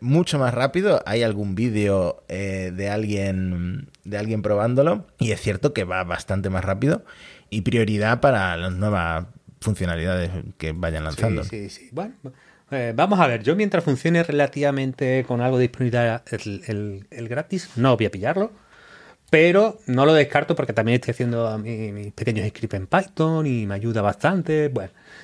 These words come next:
Speaker 2: ve-, veremos, veremos. Pero lo importante, Mati, llegamos en el guión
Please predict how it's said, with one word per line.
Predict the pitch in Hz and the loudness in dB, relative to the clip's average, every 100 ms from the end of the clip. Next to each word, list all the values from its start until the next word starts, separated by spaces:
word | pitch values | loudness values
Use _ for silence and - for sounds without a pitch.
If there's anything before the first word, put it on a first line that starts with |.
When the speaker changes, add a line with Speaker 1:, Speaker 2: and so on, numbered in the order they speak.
| - | -16
Speaker 2:
ve-, | 131 127 120 113 | -6 -6 -4 -4
veremos, | 127 123 196 | -2 -2 -4
veremos. | 113 117 104 | -6 -6 -2
Pero | 160 175 | 2 6
lo | 190 | 6
importante, | 185 190 170 127 - - _ | 6 2 4 0 -4 -20 _
Mati, | 143 147 98 82 - | 2 2 0 -10 -12
llegamos | 120 117 156 170 170 - | -6 0 2 2 -4 -2
en | 123 | -2
el | 117 | 0
guión | 117 139 160 165 | 2 4 2 -2